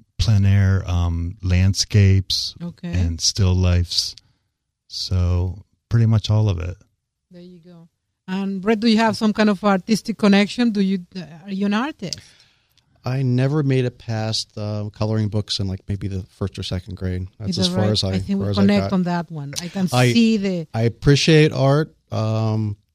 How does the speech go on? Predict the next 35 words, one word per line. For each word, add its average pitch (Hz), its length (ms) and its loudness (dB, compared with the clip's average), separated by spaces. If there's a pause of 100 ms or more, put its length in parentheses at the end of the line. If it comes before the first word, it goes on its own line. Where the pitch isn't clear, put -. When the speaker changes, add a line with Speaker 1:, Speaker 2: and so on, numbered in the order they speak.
Speaker 3:
I 107 220 -10 (220)
spend - 280 -8
a 110 40 -6
lot 113 180 -2
of 113 40 -8
time 113 360 -6
in, 107 140 -6
in 107 220 -8
museums, 113 680 -4 (140)
and 101 280 -8
of 98 80 -14
course, 107 320 -6 (220)
Rick 92 320 -4
Speaker 2:
Well, 208 140 -4
Speaker 3:
being, - 100 -4
Speaker 2:
that's - 240 -4
a 370 40 0
Speaker 3:
Rick 311 80 0
Speaker 2:
way 208 220 -2
of 208 60 -4
Speaker 3:
being 127 140 0
an 123 60 0
artist, 117 500 -2
Speaker 2:
There 98 120 -4
you 101 60 -2
Speaker 3:
um, 101 160 -6
Speaker 2:
go. 196 340 -16 (640)
Speaker 3:
um, 104 440 -4 (120)
I 117 120 -4
have 107 120 -4
the, 113 240 -4
I - 60 -8
have 110 80 -4
the 117 100 -2
appreciation, 139 800 -2